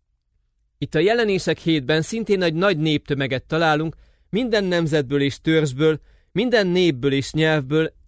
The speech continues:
és ők is ugyanazt kiáltják. Az üdvösség a mi Istenünké,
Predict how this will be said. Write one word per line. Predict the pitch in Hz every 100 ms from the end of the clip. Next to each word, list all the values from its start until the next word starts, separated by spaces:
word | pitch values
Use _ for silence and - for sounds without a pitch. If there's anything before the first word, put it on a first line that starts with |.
| -
és | 165
ők | 226 247
is | 175 170
ugyanazt | 165 151 135 -
kiáltják. | - 131 113 104 113 - _ _ _ _ _ _ _ _ _ _ _ _ _ 156
Az |
üdvösség | 214 226 240 - 214 202
a | 180
mi | 196
Istenünké, | 190 - 147 139 127 - 120